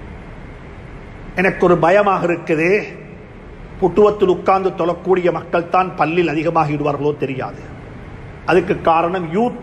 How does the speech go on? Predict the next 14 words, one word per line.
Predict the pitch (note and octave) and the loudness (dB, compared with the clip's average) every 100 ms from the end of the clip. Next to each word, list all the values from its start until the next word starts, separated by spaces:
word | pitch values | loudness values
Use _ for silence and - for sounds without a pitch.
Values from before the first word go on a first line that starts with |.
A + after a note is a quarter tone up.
| - | -2
பள்ளிக்கு | F3 F#3+ F3 F#3 | 0 0 0 2
வாரதில்லை, | D#3 D#3 C#3+ G#2 - - - - - - - - - - - - - - - - - - - - - - - - - | 2 0 -6 -10 -12 -14 -18 -18 -16 -16 -16 -18 -16 -16 -16 -18 -18 -18 -18 -18 -18 -18 -18 -18 -18 -18 -18 -18 -4
யூத்துக்கு | D#3 A#3 C#4+ C#4+ D#4 C4+ | 4 6 6 4 2 2
பள்ளியோட | - A3 A#3 A#3 | 2 2 4 4
சம்பந்தம் | A3 F3+ G3 F#3+ F3 | 4 0 -2 -2 -2
இல்லை, | E3 B2+ - - - - - - - - - - - - - - - - - - | -4 -8 -12 -14 -18 -18 -18 -18 -18 -18 -18 -18 -18 -18 -18 -18 -18 -18 -12 -2
அவங்க | G#3+ C4+ B3+ - | 2 4 4 2
far | - B3+ C#4+ D4 C#4+ | 4 6 8 6 6
away. | C4+ B3 C4+ C4 A3 D3 - - - - - - - - - - - - - - - - - - - - - - | 0 -2 -2 0 -2 -8 -14 -20 -20 -20 -20 -20 -20 -20 -20 -20 -20 -20 -20 -20 -20 -20 -20 -20 -18 -18 -18 -2
அதுக்கு | A#3+ D4+ - D4 | 0 0 0 2
வேற | C#4 D4 B3+ | 4 4 2
காரணம். | A3 G#3 D3+ A2 G2 - - - - - - - - - - - - - - - - - - - - | 2 2 0 -6 -12 -18 -20 -20 -20 -20 -20 -20 -20 -20 -20 -20 -20 -18 -18 -18 -16 -16 -16 -16 -2
ஏண்டா | A#3+ D4+ C4 | 2 2 2
யூத் | C4+ F4+ | 4 2